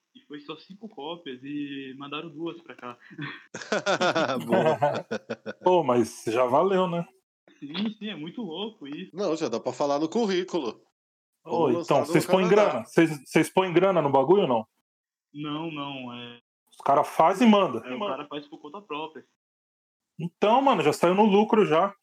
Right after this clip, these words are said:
Speaker 1: Pô, é, é mó, é mó, mó daorinha isso, meu. É, é muito louco isso. Saber que tem
Speaker 2: Legal
Speaker 1: gente
Speaker 2: pra
Speaker 1: que,
Speaker 2: caramba.
Speaker 1: que curte essas
Speaker 3: Ó.
Speaker 1: barreiras.
Speaker 2: E você sabe dizer quando que,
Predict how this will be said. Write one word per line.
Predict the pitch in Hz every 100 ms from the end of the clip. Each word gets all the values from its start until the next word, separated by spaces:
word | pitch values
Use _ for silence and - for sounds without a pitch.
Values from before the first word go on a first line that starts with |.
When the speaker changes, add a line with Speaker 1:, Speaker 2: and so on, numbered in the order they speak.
| _
Speaker 1:
Pô, | 131 120
é, | 123 110
é | 127
mó, | 127
é | 123
mó, | 135 143
mó | 135 143
daorinha | 165 143 123 123
isso, | 110 117 _ 104
meu. | 104 104 107
É, | 107
é | 113
muito | 147 160
louco | 120 123 120 107
isso. | 113 113 _ _ _ - - - - - - -
Saber | 113 123
que | 123
tem | 98
Speaker 2:
Legal | 135 117 127
Speaker 1:
gente |
Speaker 2:
pra | 151
Speaker 1:
que, | - 175
Speaker 2:
caramba. | 110 123
Speaker 1:
que | 147
curte | - - - - 123
essas | - 120
Speaker 3:
Ó. | 120
Speaker 1:
barreiras. | 123 120 117 131 127 _ _
Speaker 2:
E | 143
você | - 147
sabe | 185 180
dizer | 170 156 165 160
quando | 160 175 160
que, | 151 143 123 113 104